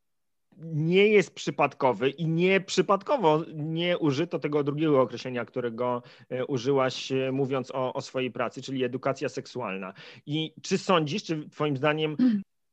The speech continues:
Speaker 1: ta różnica jest jakimś, y, namacal-, jest jakoś namacalnie widoczna w tym, co pojawia się, y, w podstawie programowej, w treściach, które pojawiają się w szkole na, na W D Z-cie?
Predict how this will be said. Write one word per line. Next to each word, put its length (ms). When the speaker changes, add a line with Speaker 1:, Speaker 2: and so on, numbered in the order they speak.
Speaker 1:
ta 180
różnica 880
jest 280
jakimś, 560
y, 260
namacal-, 640
jest 220
jakoś 220
namacalnie 540
widoczna 360
w 100
tym, 340
co 140
pojawia 400
się, 360
y, 40
w 40
podstawie 400
programowej, 540
w 60
treściach, 360
które 280
pojawiają 360
się 120
w 60
szkole 300
na, 280
na 140
W 100
D 120
Z-cie? 300